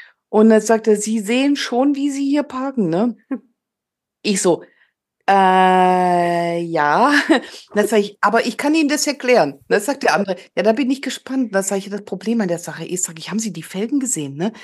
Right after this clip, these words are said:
Speaker 1: Dann sagt der eine Polizist, "Ja, das sind gute Felgen, ne?"
Speaker 2: Hm.
Speaker 1: Der andere guckte den so vorwurfsvoll an, dann sag ich, "Das Problem an der Sache ist, mein Mann, der ist richtig jähzornig, der ist wirklich richtig jähzornig."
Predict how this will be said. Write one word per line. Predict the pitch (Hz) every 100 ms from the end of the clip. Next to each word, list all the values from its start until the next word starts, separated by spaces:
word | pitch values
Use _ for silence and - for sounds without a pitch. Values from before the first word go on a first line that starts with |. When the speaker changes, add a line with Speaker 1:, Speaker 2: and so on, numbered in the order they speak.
| - -
Speaker 1:
Dann | 170
sagt | 170 208 -
der | 170
eine | 151 196 226
Polizist, | - 202 196 - 196 - _ -
"Ja, | - - -
das | - -
sind | 208
gute | 247 226
Felgen, | - 180 185 196 202
ne?" | 254 247 -
Speaker 2:
Hm. | 226 208 - _ _ _
Speaker 1:
Der | -
andere | 202 220 202
guckte | 262 240
den | 175 180
so | 185
vorwurfsvoll | 170 196 202 214 - 196
an, | 185
dann | 185
sag | 185
ich, | 175
"Das | -
Problem | - 151 190 220
an | 185
der | 160
Sache | 160 156 170
ist, | 165 165
mein | 147 156
Mann, | 170 165 - - -
der | 156
ist | -
richtig | 156 - 147 -
jähzornig, | 151 - 147 143
der | 151
ist | 160 -
wirklich | 180 180 -
richtig | 165 - 151
jähzornig." | 151 151 147 139